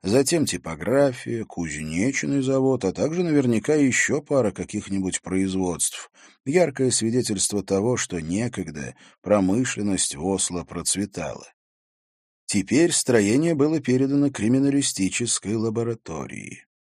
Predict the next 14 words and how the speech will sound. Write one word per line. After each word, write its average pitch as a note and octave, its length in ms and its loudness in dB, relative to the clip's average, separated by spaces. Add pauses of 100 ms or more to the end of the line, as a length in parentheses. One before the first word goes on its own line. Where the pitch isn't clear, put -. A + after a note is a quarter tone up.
(140)
Несмотря F#2+ 600 2
на G2 120 2
усовершенствованную F2+ 960 -2
систему F#2 560 -2
освещения E2+ 1000 -2 (220)
и F2+ 120 0
современный F#2 800 0
интерьер, D#2+ 720 -2 (460)
прежнее C#3+ 440 4
предназначение B2 840 2
здания G#2+ 460 2
угадывалось E2+ 640 -2
без E2 240 -2
труда. F#2 360 -8